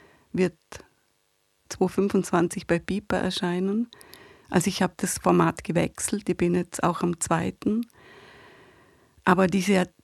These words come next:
diese Erzäh-, die Erzählung ist schon ganz was Tolles. Man erzählt eigentlich eine große Geschichte und kann aber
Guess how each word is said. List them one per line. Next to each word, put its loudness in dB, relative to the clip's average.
diese 0
Erzäh-, 0
die 2
Erzählung 4
ist 0
schon 2
ganz 4
was 2
Tolles. 6
Man 6
erzählt 6
eigentlich 6
eine 6
große 6
Geschichte 0
und 2
kann 4
aber 6